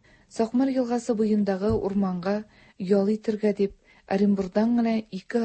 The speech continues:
автобуста һәм дә күп санлы җиңел машиналарда мөселманнар килде. Килүчеләр шулай ук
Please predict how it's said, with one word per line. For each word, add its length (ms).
автобуста 680
һәм 240
дә 140
күп 200
санлы 380
җиңел 440
машиналарда 800
мөселманнар 640
килде. 420
Килүчеләр 560
шулай 400
ук 160